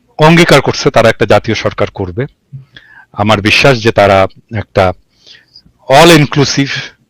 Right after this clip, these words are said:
সবাইকে নিয়ে একটা জাতীয় সরকার করবে এবং সবার কথা মাথায় রেখেই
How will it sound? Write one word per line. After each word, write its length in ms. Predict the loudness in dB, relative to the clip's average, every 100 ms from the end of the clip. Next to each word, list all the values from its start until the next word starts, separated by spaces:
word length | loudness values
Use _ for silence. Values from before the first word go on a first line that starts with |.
| _ -20 -10
সবাইকে 560 | -2 2 2 2 2
নিয়ে 300 | 2 4 4
একটা 240 | 2 2 0
জাতীয় 280 | 0 0 -2
সরকার 360 | -2 -2 -2
করবে 280 | -2 -4 -4
এবং 180 | -4 -6
সবার 340 | -4 0 0 0 -4
কথা 260 | -6 -2
মাথায় 320 | -2 0 0 2
রেখেই 320 | 2 0